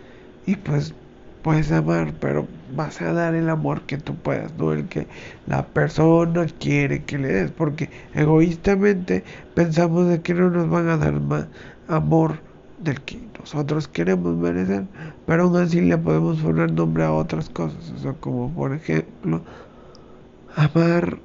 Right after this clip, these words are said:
sin medida, y amemos sin medida,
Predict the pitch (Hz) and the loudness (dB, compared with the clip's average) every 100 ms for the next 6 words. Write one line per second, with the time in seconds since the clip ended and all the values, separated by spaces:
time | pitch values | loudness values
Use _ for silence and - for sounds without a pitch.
0 | - - - - 147 156 180 190 180 156 | -18 -20 -14 -8 -4 0 2 2 0 -2
1 | - - - - 160 151 151 160 156 175 | -6 -18 -14 -4 -2 0 2 2 2 2
2 | 175 185 156 147 147 131 127 107 | 2 0 0 0 2 0 -2 -4